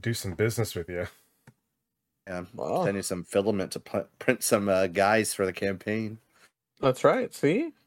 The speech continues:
Speaker 3: It's all gonna pay off.
Speaker 1: It's all practical.
Speaker 3: It's all practical. I'm back.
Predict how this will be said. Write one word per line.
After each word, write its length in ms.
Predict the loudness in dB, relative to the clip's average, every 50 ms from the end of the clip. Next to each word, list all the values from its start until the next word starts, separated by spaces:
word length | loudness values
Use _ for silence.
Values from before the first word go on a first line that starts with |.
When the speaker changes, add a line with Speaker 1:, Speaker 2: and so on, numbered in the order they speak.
| _ _ -18
Speaker 3:
It's 140 | -2 4 6
all 320 | 6 8 8 8 6 6
gonna 200 | 6 6 6 4 4
pay 240 | 6 6 6 6 6
off. 340 | 4 2 0 -4 -8 -12 -16 -10
Speaker 1:
It's 100 | -2 2
all 240 | 4 6 6 6 4
practical. 720 | 4 2 2 4 4 2 2 -2 -8 -8 -8 -8 -12 -14 -16 -20 _ _ _ _ _ _ _ _ _ _ _ _ _ _ _ _ _ _ _ _ _ _ _ _ _ _ _ _ _ _ _ _ _ _ 0
Speaker 3:
It's 200 | 2 2 4 6
all 280 | 6 6 6 6 4
practical. 680 | 4 4 4 4 4 2 2 2 2 2 0 -2 -2 2 6
I'm 140 | 6 6 8
back. 300 | 6 6 4 4 2